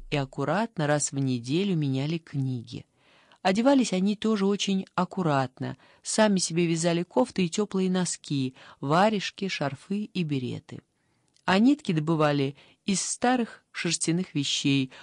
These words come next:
удивляясь, как много выкидывают некоторые люди на помойку. Короче говоря, их дни были заполнены до отказа. Иногда они что-нибудь находили во время своих прогулок. То кипу старых журналов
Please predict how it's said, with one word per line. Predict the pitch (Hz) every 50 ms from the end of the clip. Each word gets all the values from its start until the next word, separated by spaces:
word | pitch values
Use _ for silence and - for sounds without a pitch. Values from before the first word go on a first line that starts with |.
| - - -
удивляясь, | 190 180 190 214 214 214 214 214 202 -
как | - - 196 - -
много | - 180 208 254 277 254 254
выкидывают | 254 240 247 226 - 233 214 175 165 165 165 156 -
некоторые | - 170 160 - - 175 165 175 190
люди | 220 247 214 196
на | 175 180
помойку. | - 196 202 185 160 143 131 120 - _ - 113 - _ _ _ _ _ _ _ _ _ _ -
Короче | - 214 220 226 214 226
говоря, | 202 196 208 220 226 233 240 240 233
их | - - - 190 190 190 175 165
дни | 170 202 233 262 254
были | 208 208 202 196
заполнены | 180 175 180 180 - - 208 214 214 208 196 190 190 185 185 180
до | 160 165 160
отказа. | 165 165 - - - - 139 135 131 123 120 123 120 131 - - - - - - -
Иногда | - 180 170 180 180 180 180 175 185
они | 180 180 175 180 175
что-нибудь | 160 - - 180 165 170 156 165 175 - - - _ _ _ _ -
находили | - 185 - - 196 196 185 185 180 160 143
во | 135 143 151
время | 147 160 165 156 147 143
своих | - - 147 147 143 -
прогулок. | - - 175 185 185 180 160 135 117 117 - - - _ _ _ _ _ _ _ _
То | - 262 254
кипу | 254 - - 180 - - 135
старых | - - - 135 131 127 127 123
журналов | 120 127 123 139 151 180 214 226 220 220 214 - -